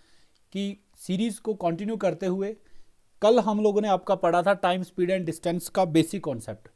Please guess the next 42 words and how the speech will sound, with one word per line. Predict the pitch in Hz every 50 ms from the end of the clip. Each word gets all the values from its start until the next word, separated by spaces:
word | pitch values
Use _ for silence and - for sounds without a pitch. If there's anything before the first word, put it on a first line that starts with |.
| _ _ _ _ _ _ _
जिसमें | 165 160 - 220 226
मैंने | 220 214 214 220 226 226 - _ _ _
आपको | 175 175 175 170 - - 220 196
कन्वर्जेंस | - 202 190 175 165 165 160 151 143 196 208 214 214 - - - _ _ _ _ _ _ _ _ _
और | 196 202 220 220 - - _ _ _ _ _ - 165 _ _
छोटे-छोटे | - - 214 185 - 240 233 - 226 208 180 220 214
जो | 180 214 202
उसके | 175 - - 208
फॉर्मूलाज | - - 175 165 165 175 180 190 196 190 190 -
थे | 202
वो | 190 185 180
सारे | 175 - 156 156 190 226 233 - -
क्लियर | 156 147 147 139
किए | 127 135 120 110 107
थे। | - - 113 - - - - - _ - - - -
आज | - 170 202 196 185
उसी | 185 - 226 220
को | - 220
हम | 208 208
लोग | 214 226 220 214
कंटिन्यू | 202 185 160 143 185 214 226 214
करेंगे, | - 208 190 202 208 208 202 220 220 _ - - - - - -
उसके | 202 156 - - 226
और | 226 - 214 208 220 233
एस्पेक्ट्स | 220 202 - - 214 202 - - -
को | - 233 220
समझेंगे | - 196 175 170 165 190 202 196 196 214 208
कि | 214 - - 208
किस | - - 233 208 - -
तरह | 220 202 214 226
के | 214 - 233
क्वेश्चन | 214 - 190 165 165 - 214 214
जो | - 185 175
है | 170 185
वो | 185 180
जेकेएसएसबी | 175 143 160 156 156 - 196 180 185 190 160 160 185 196
के | 165 185
एग्जाम | 175 156 143 160 151 151
में | 160 165 160
पूछे | - 160 127 - 170 170
जाते | 139 110 95 - - 90
हैं। | 92 95 98